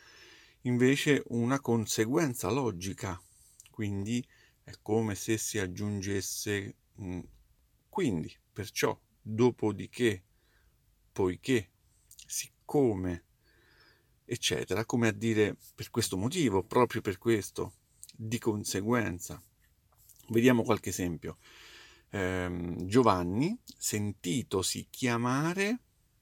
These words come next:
si voltò. Giovanni, sentitosi chiamare, si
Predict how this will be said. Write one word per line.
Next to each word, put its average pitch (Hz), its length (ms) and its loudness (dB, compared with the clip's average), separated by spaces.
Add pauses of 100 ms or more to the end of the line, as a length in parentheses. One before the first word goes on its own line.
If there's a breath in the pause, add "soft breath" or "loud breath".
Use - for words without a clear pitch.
(320)
si - 260 -6
voltò. 113 560 0 (1300 soft breath)
Giovanni, 104 480 0
sentitosi 110 1040 -2
chiamare, 101 720 -2 (160)
si - 360 -8